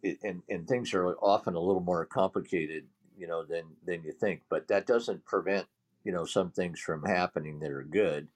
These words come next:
And then being able to completely, uh, you know, assimilate or understand that, you know, sometimes it takes a while. But, uh, no, I think, and then ideas, new ideas take a long time to get into, uh,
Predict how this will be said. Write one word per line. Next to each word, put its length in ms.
And 140
then 280
being 240
able 240
to 240
completely, 720
uh, 280
you 100
know, 200
assimilate 580
or 180
understand 600
that, 260
you 100
know, 100
sometimes 480
it 120
takes 300
a 40
while. 460
But, 200
uh, 240
no, 160
I 100
think, 320
and 240
then 200
ideas, 800
new 200
ideas 480
take 220
a 60
long 280
time 300
to 80
get 220
into, 560
uh, 220